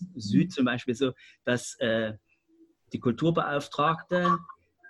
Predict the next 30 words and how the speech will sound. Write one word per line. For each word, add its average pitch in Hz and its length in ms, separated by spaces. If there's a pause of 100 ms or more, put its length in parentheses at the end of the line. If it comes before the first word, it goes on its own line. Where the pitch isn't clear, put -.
(220)
auch - 160
von 151 160
der 135 100
Blockpartei 165 680
war, 160 400
ich - 380
glaube 139 260
von 127 140
der 113 220
F - 180
D 139 160
P 147 200
oder 117 240
N 139 160
D 143 100
P 139 160
T, 135 380
also 120 360
nicht 135 380
S 127 140
E 127 100
D-Mitglied. 156 800 (320)
Und 120 180
die 143 160
hat, 143 340
äh, 135 220
sozusagen 131 500
mal 120 220
einen, 117 420
äh, 110 280